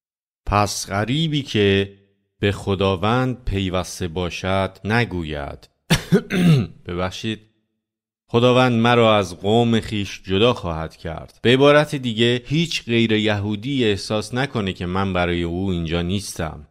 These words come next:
می‌خوام غریب‌ها بدونن که برای اونا هم اینجا هستم. این عبارت به این معناست: "و خسی نگوید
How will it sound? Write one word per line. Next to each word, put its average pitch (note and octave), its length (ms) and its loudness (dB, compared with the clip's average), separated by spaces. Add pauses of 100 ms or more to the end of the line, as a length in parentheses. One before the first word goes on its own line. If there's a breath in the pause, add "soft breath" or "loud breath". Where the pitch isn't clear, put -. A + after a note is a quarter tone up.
(680)
می‌خوام B2+ 360 -2
غریب‌ها B2 480 -2
بدونن A#2+ 480 -2
که G2 120 -8
برای G2 260 0
اونا A2 340 2
هم A#2+ 80 0
اینجا G#2 300 0
هستم. F2+ 320 -4
این A#2+ 180 -4
عبارت G#2+ 520 -2
به A2+ 60 -4
این C#3+ 160 -2
معناست: E2 680 -6 (1900)
"و G#2+ 100 2
خسی D3 500 0
نگوید C3 680 2